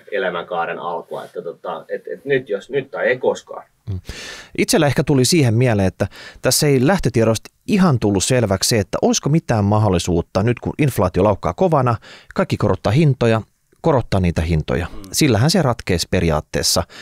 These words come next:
Speaker 2: Jos mitään muuta iso kustannuspotti ei ole tulossa muuta kuin tää sähkö, niin kymmenen viidentoista pinnan hinnan nosto, ihan sama mitä tää firma myy, niin kertoo nyt, että on niinku pakkorako, sähkön takia tehdään näin. Siinä on niinku hyvät perustelut siihen,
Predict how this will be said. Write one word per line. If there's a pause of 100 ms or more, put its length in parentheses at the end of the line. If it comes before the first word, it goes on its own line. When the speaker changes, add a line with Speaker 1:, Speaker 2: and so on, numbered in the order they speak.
(280)
Speaker 2:
Jos
mitään
muuta
iso
kustannuspotti
ei
ole
tulossa
muuta
kuin
tää
sähkö, (540)
niin (140)
kymmenen
viidentoista
pinnan (220)
hinnan
nosto,
ihan
sama
mitä
tää
firma
myy, (340)
niin
kertoo
nyt,
että
on
niinku
pakkorako, (640)
sähkön
takia (260)
tehdään
näin.
Siinä
on
niinku
hyvät
perustelut
siihen,